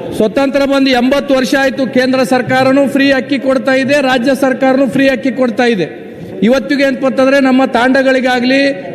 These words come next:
ಗ್ರಾಮೀಣ ಪ್ರದೇಶಕ್ಕಾಗ್ಲಿ, ಮಳೆಗಾಲದಲ್ಲಿ, ಬೇಸಿಗೆಗಾಲದಲ್ಲಿ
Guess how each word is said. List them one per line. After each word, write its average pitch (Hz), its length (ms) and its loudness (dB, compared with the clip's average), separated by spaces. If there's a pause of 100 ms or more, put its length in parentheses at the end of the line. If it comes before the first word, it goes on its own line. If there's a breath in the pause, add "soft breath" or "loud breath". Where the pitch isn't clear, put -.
(160)
ಗ್ರಾಮೀಣ 262 500 2
ಪ್ರದೇಶಕ್ಕಾಗ್ಲಿ, 269 1040 0 (640)
ಮಳೆಗಾಲದಲ್ಲಿ, 262 760 0
ಬೇಸಿಗೆಗಾಲದಲ್ಲಿ 262 1400 0